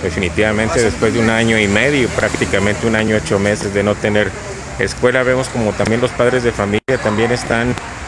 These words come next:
bueno, sobre todo guiando a los menores de edad, sobre todo para poder tener clases presenciales. Esto es después de un año, un año, ocho meses,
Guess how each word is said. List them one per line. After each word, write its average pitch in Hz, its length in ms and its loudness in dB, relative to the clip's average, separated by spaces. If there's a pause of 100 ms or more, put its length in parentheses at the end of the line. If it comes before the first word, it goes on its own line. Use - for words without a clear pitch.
(160)
bueno, 120 320 2 (160)
sobre 98 280 0
todo 123 420 2 (240)
guiando 127 320 2 (440)
a 107 80 2
los 101 240 0
menores 117 500 2
de 110 60 4
edad, 113 280 2
sobre - 300 -2
todo 117 220 2
para 113 240 0
poder 113 360 2 (480)
tener 110 340 2 (140)
clases 107 540 2
presenciales. 98 720 0 (520)
Esto 123 440 4
es 131 200 2
después 123 520 2
de 110 340 4 (240)
un 120 180 4
año, 127 300 2 (480)
un 127 220 4
año, 127 300 4 (800)
ocho 135 320 2
meses, 110 560 0